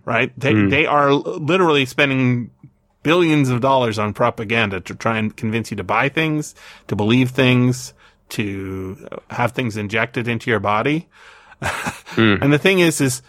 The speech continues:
Speaker 1: sometimes these are good things for you. Sometimes they're not good things for you. Sometimes they don't, like, I always think about tampon ads. They don't really affect me, right?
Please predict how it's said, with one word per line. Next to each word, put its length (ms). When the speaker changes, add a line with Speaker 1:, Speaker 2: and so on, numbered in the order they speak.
Speaker 1:
sometimes 680
these 260
are 100
good 260
things 280
for 140
you. 240
Sometimes 480
they're 120
not 320
good 140
things 220
for 100
you. 220
Sometimes 460
they 100
don't, 180
like, 220
I 80
always 160
think 180
about 220
tampon 500
ads. 400
They 60
don't 180
really 220
affect 420
me, 240
right? 320